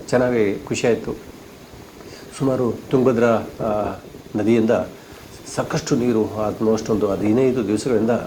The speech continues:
ಸಾಕಷ್ಟು ನೀರು ಹರಿದು ಬರ್ತಾ ಇದೆ. ಇವತ್ತು ನಾನು ನೋಡ್ತಕ್ಕಂಥ ಸಂದರ್ಭದಲ್ಲಿ ನಮ್ಮ ಇಂಜಿನಿಯರ್ಗಳು ಇವರ ಒಂದು ಅಂಕಿಅಂಶದ ಪ್ರಕಾರ ಶಿವಮೂರ್ತಿ ಸರ್, ಆ, ಆ, ಎಕ್ಸಿಕ್ಯೂಟಿವ್ ಇಂಜಿನಿಯರು ಇವರ, ಆ,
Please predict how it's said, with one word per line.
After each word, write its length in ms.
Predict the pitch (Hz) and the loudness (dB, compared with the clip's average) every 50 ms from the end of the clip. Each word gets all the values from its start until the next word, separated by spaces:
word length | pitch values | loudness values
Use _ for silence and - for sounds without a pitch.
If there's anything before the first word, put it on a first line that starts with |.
| - - - - - - - - | -8 -12 -14 -16 -14 -12 -6 -4
ಸಾಕಷ್ಟು 380 | - - - 147 135 - - 120 | -4 -2 0 -2 -2 0 0 2
ನೀರು 200 | 113 113 113 101 | 2 4 2 2
ಹರಿದು 260 | 92 98 98 92 95 | 0 -2 -4 -2 0
ಬರ್ತಾ 240 | 107 110 110 - 101 | 0 0 0 0 -2
ಇದೆ. 160 | 98 107 113 - - - | -2 -2 -4 -4 -4 -2
ಇವತ್ತು 260 | 123 139 135 - 120 | -2 -2 0 0 -2
ನಾನು 180 | 110 104 101 98 | -2 0 0 0
ನೋಡ್ತಕ್ಕಂಥ 420 | 107 107 - 123 - 113 104 98 | 0 -2 -2 -2 -2 -2 -2 -4
ಸಂದರ್ಭದಲ್ಲಿ 640 | - - 117 107 107 110 101 101 113 113 113 110 98 | -2 -2 -2 0 2 0 0 0 0 2 2 2 2
ನಮ್ಮ 200 | 98 104 101 101 | 2 2 2 2
ಇಂಜಿನಿಯರ್ಗಳು 680 | 98 101 104 104 113 104 107 104 98 98 98 98 98 95 | 2 0 0 0 0 2 2 0 0 0 0 0 0 0
ಇವರ 180 | 95 98 98 95 87 82 - - - | -2 -2 -2 -2 -4 -4 -6 -8 -8
ಒಂದು 200 | 101 98 95 98 | -6 -4 -4 -4
ಅಂಕಿಅಂಶದ 420 | 101 104 95 110 107 98 92 95 - - | -4 -4 -2 -2 -2 -2 -2 -6 -6 -6
ಪ್ರಕಾರ 280 | 107 87 - 127 123 107 92 92 - - - - - - - - - - | -6 -4 -4 -2 -2 -2 -4 -6 -8 -14 -18 -18 -18 -20 -20 -20 -18 -16
ಶಿವಮೂರ್ತಿ 400 | - - - 110 107 107 - 110 | -6 -2 2 2 2 2 2 0
ಸರ್, 200 | - - 107 95 | -2 -2 -4 -4
ಆ, 80 | 90 95 | -2 -2
ಆ, 1120 | 95 95 95 - - - - - - - 104 90 90 90 92 - - - - - - - 92 95 | -4 -4 -6 -10 -12 -12 -10 -8 -6 -6 -6 -6 -8 -8 -10 -10 -12 -12 -12 -12 -10 -10 -10 -10
ಎಕ್ಸಿಕ್ಯೂಟಿವ್ 440 | - - - 113 101 98 113 110 - | -10 -8 -6 -4 0 0 0 2 2
ಇಂಜಿನಿಯರು 420 | 98 95 98 95 90 95 98 92 - - - - - - 123 | 0 0 0 0 0 -2 -4 -6 -8 -12 -16 -16 -10 -4 -2
ಇವರ, 120 | 110 101 | 0 0
ಆ, 500 | 95 92 92 - - - - - - 117 | 0 0 -2 -6 -10 -12 -10 -8 -6 -4